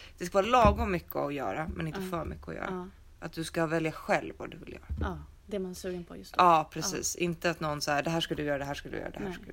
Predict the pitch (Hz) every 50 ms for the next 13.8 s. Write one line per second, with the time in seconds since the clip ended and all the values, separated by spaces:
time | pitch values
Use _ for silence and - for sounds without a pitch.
0 | - - - - 165 160 160 156 156 151 156 - - - 156 151 147 143 147 147
1 | - - - - 170 156 175 - - - - 165 160 - - - - - - -
2 | - - - - - - - 208 202 175 175 - 185 - - - - - - -
3 | - - 165 208 - - - - - - 214 247 285 269 240 240 - - - 151
4 | 131 - - - - - - 175 156 160 160 165 - 120 - - - - - -
5 | - - - - - - - - - - - - - 226 247 214 196 190 190 185
6 | 185 185 180 - 190 190 180 175 185 - - - 254 240 - - - - - 165
7 | 170 165 160 156 151 - - - - - - - - - - - - - - -
8 | 208 - - 214 190 - 190 196 208 196 - - - - - - - - - -
9 | 165 156 156 160 - - - - - - - - - - - - - - - -
10 | 151 160 156 151 - - - - 156 151 147 143 - 156 151 151 - - - -
11 | - - - - - - - - - - - - - 233 202 180 196 180 151 -
12 | - 226 214 - - 151 156 160 170 170 - - - - - - - - - -
13 | - 190 190 - - 269 240 240 277 - - - - - -